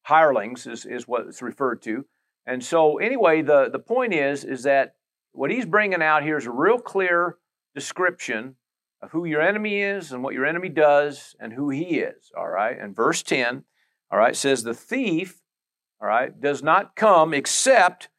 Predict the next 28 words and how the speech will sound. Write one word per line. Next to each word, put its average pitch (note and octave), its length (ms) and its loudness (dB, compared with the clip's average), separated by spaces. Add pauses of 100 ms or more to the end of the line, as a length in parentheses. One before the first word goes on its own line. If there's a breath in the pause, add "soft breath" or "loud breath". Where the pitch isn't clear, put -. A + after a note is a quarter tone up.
(320)
to C#3 100 -8
steal, F#3+ 720 -2 (640)
to C3 80 -6
kill, G3 400 2
and E3 200 2
to F3+ 100 -4
destroy." D3 760 2
In E2+ 100 -8
other A#2 120 -8
words, B2 140 -12
to B2+ 60 -10
bring D#3 360 -2
ruin, D#3 400 0
to A2 80 -20
take F3+ 340 -4
life C#3+ 460 4
and B2 100 -14
to A#2+ 80 -10
bring B2 240 -2
ruin. C3+ 400 0 (340 soft breath)
"But C3 100 4
I've G3+ 300 6
come D#3+ 380 4
that D#3 220 -4
you E3+ 60 -2
may F3 200 4
have G#3+ 340 4
life B2+ 440 4